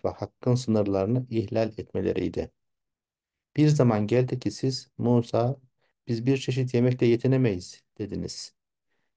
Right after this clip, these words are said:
Birkaç şekilde yorumlanmıştır. Denilmiştir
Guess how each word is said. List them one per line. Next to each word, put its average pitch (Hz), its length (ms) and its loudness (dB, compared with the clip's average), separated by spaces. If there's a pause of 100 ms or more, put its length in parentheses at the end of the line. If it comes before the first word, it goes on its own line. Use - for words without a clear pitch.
(120)
Birkaç 135 320 2
şekilde 107 440 0
yorumlanmıştır. 92 880 -2
Denilmiştir 127 520 2